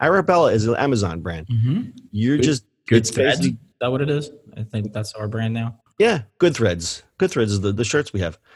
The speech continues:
Speaker 2: Mm-hmm.
Speaker 1: Um, so you have to look, their private label business can bring in seven, this is Amazon,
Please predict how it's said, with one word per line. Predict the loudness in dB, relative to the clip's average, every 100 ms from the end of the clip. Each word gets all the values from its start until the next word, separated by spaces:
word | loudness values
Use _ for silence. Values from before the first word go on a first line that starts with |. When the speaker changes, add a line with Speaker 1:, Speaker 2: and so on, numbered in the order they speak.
| 0
Speaker 2:
Mm-hmm. | 2 2 0 0
Speaker 1:
Um, | 2 4 2 0 -6 _ _ _ -10
so | 0 4 4 2 -4 _ _ _ _
you | -2 0
have | 0 2
to |
look, | 2 2 -2 -16 _ -4
their | 0 0
private | 0 0 2
label | 2 4
business | 4 2 2 2 -2 -6 0
can | 0 0
bring | 0 2
in | 2
seven, | 0 0 0 -2 -10 -6
this | -2 0
is |
Amazon, | 2 2 0 -4 -10